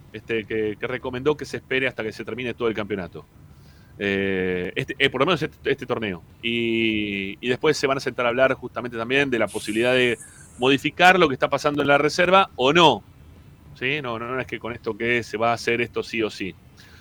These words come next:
Pero, pero Gago pidió esperar por lo menos hasta el final de, del to-, de este torneo, porque aparte ya Racing no está clasificado. Eh, si hay alguna intención de trabajar en conjunto, eh, entre primera y reserva,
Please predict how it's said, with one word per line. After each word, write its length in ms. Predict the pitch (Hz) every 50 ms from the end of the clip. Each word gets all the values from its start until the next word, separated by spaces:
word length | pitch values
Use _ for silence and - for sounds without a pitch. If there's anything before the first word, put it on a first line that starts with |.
| - - -
Pero, 800 | - 113 117 113 110 110 107 104 104 104 101 101 98 98 98 92
pero 160 | - 110 110 117
Gago 200 | 135 156 147 -
pidió 280 | 127 120 123 131 135
esperar 540 | 127 - - 120 120 123 123 127 123 120 117
por 160 | - - 113
lo 60 | 110
menos 140 | 117 127 117 -
hasta 120 | - -
el 80 | 110 -
final 420 | - 110 117 117 120 120 120 113
de, 300 | 107 107 101 95 95 92 - -
del 160 | - 117 113
to-, 100 | - 131
de 100 | - 131
este 140 | 131 - 135
torneo, 460 | - 135 127 127 139 147 151 151 143
porque 160 | - 107 107
aparte 220 | 110 127 131 131 123
ya 160 | - 127 120
Racing 220 | 127 131 - 120
no 60 | 117 120
está 160 | - 127 117
clasificado. 1040 | 123 120 - - 110 123 120 - 156 156 151 147 143 139 127 127 123 120 117 110 - - - - - - - -
Eh, 560 | 123 113 113 110 110 110 110 107 110 107 104 - -
si 340 | - - - - 123 117
hay 200 | 117 123 131 131
alguna 220 | 123 123 127 131 131
intención 560 | 123 110 - 127 123 120 113 - 135 135 131
de 100 | 127 120
trabajar 320 | 110 120 113 113 - 131 123
en 100 | 120 113
conjunto, 1040 | 117 117 117 113 - - 135 131 135 135 131 120 - - 131 127 123 123 120 113 - - - - - - - - - - -
eh, 320 | 107 110 110 107 107 110 110
entre 240 | 107 101 - 120 117
primera 420 | - 113 123 123 127 135 131 127
y 120 | 123 123 120
reserva, 680 | 120 123 113 - - 143 143 135 139 139 135 131 -